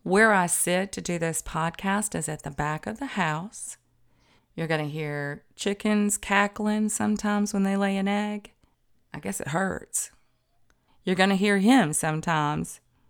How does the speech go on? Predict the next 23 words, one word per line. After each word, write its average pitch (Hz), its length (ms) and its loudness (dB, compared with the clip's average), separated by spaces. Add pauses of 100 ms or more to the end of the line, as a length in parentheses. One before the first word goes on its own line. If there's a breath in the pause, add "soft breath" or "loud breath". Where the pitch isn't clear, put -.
(540)
And 190 120 6
I've 220 160 6
named 214 340 4 (100)
all 262 240 8
of 302 80 2
my 285 120 4
chickens 180 760 0
except 190 640 0
for 190 140 -2
him. 147 560 -2 (280)
I 175 100 0
thought 240 260 4
I 240 60 2
had 226 160 2
a 220 60 4
name 220 320 4
in, 208 400 2
and 151 240 -4
it - 140 -8
didn't 202 240 -2
fit, 175 420 -4
didn't 190 280 -4
suit. 180 560 -2